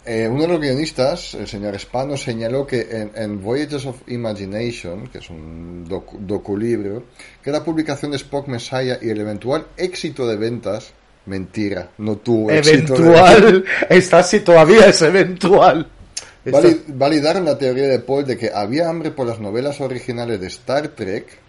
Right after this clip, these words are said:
Speaker 1: y la gente lo compró por eso, porque había ganas. Y él es orgulloso de haber tenido una pequeña parte del universo expansión de Star Trek.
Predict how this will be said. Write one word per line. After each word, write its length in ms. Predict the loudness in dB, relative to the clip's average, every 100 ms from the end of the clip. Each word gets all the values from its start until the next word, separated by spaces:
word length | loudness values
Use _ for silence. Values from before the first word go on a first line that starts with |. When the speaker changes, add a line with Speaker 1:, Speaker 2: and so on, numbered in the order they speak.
| _ _ _ _ -4
Speaker 1:
y 120 | -2
la 100 | -2
gente 320 | -4 -10 -8
lo 140 | -8 -6
compró 520 | -8 -10 -10 -10 -12
por 200 | -12 -10
eso, 240 | -10 -12 -18
porque 180 | -12 -8
había 220 | -6 -6
ganas. 320 | -6 -10 -14 _ _ _ _ _ -2
Y 260 | -2 -2 -6 _ _ -6
él 240 | -4 -2
es 160 | -4 -6
orgulloso 480 | -6 -4 -6 -4
de 60 | -4
haber 200 | -4 -8
tenido 300 | -8 -8 -6
una 160 | -8 -8
pequeña 520 | -10 -8 -6 -6 -8
parte 760 | _ -6 -4 -6 -6 -2 -2
del 160 | -2 -6
universo 520 | -6 -8 -8 -8 -10
expansión 560 | -12 -12 -14 -14 -14 -12
de 80 | -14
Star 340 | -16 -18 -18
Trek. 220 | -20 -20